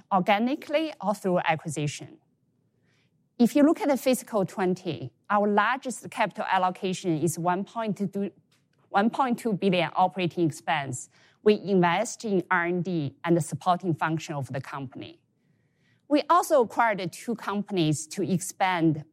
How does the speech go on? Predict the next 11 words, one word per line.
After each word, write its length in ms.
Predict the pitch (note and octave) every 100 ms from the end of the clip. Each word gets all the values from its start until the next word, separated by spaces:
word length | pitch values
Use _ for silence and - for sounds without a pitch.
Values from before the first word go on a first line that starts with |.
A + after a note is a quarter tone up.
| -
both 280 | F#3+ A3+ A#3
market 400 | G3 E3+ - D#3+
opportunities 920 | D3+ - F#3 E3+ D#3+ - C#3+ C#3 - -
and 160 | G#3 B3
our 160 | G3 D#3+
capabilities 1000 | - D#3+ D#3+ E3+ E3 D3+ - G2+ - - - _
for 160 | - G3+
one 220 | G3 F#3+
point 340 | F#3+ G3 F3 D#3
one 240 | D#3 D#3
billion. 360 | D#3 D3+ C3+